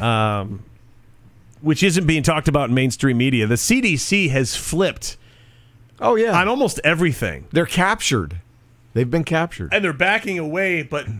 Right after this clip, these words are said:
Speaker 1: the me-, mainstream media is not putting the spotlight on everything the C D C's flipped on because then they would be seen as liars, the liars that they are.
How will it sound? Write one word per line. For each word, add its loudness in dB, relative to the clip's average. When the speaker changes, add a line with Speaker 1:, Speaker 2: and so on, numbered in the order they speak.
Speaker 1:
the -2
me-, 2
mainstream 2
media 2
is -2
not 2
putting 0
the 2
spotlight 0
on 0
everything 2
the 2
C 2
D 2
C's 0
flipped 0
on 2
because -2
then 2
they 2
would 2
be 2
seen -4
as -2
liars, -2
the 2
liars 2
that 0
they 0
are. -4